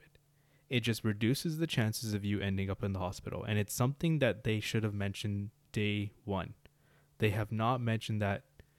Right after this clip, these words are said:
until probably recently. I know radio ads started to recently advertise that it doesn't prevent covid. It just reduces the chances of you ending up in the hospital. And even, even with that, there are people who have ended up in the hospital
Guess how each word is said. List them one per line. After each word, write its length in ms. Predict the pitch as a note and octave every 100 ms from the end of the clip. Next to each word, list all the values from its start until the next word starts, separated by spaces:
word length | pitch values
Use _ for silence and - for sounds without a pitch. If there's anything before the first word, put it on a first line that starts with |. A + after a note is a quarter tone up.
| _ _ _ _ -
until 360 | G#2+ G#2+ A#2+ G2+
probably 340 | - G#2 G2+
recently. 460 | F#2 G#2+ - F#2 F2+
I 60 | G2+
know 140 | G#2
radio 400 | G2+ G2 G2 G#2
ads 200 | F#2+ F#2+
started 280 | - G2+ G2
to 100 | -
recently 400 | G2 F#2+ G#2+ G2
advertise 540 | G2+ G2 G2 - G2 F#2
that 160 | F#2+ - -
it 140 | G#2+
doesn't 240 | G#2 G2+ F#2
prevent 340 | G2 G#2 A#2
covid. 360 | - A#2+ C3+ C3+ - - - _ -
It 120 | A2
just 200 | A2 G2
reduces 460 | G#2 G#2 G#2+ - G2+
the 80 |
chances 420 | G#2 - G2+ - G2
of 120 | G2
you 120 | G2
ending 240 | F#2+ F#2+ F#2+
up 120 | -
in 60 | F#2
the 60 |
hospital. 560 | - C#3 - G2+ F#2 - _ _ _ _
And 140 | B2+ C3
even, 300 | E3 G3 F3
even 300 | E3 G3+ C#3
with 200 | D3 -
that, 320 | G#2+ F#2+ F#2+ - _ -
there 180 | A#2+ A2+
are 140 | D3+
people 400 | - C#3 - A#2+
who 200 | A2 B2
have 320 | - A#2+ D3
ended 260 | C#3+ A2+ A2
up 140 | A2
in 160 | - B2+
the 100 | C#3+
hospital 640 | A2 G#2 - G#2 G#2 G2